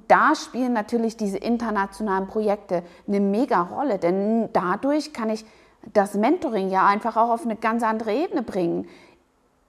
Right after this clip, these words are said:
Einflüsse aus internationalem Gefilde sozusagen sind ja nur förderlich für das Wissen. Es ist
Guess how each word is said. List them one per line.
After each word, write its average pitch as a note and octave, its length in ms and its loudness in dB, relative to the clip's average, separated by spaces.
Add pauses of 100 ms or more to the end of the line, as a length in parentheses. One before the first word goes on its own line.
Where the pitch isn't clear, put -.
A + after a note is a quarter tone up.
(440)
Einflüsse G#3 920 0 (180)
aus G3+ 220 2
internationalem A3+ 1120 -2
Gefilde B3 640 0
sozusagen F3+ 760 -4 (220)
sind A#3+ 260 4
ja A#3+ 80 2
nur A#3 200 0
förderlich B3 760 0 (220)
für A#3 200 4
das G3+ 300 -2
Wissen. F#3 380 -2
Es G#3 120 -6
ist B3 180 -6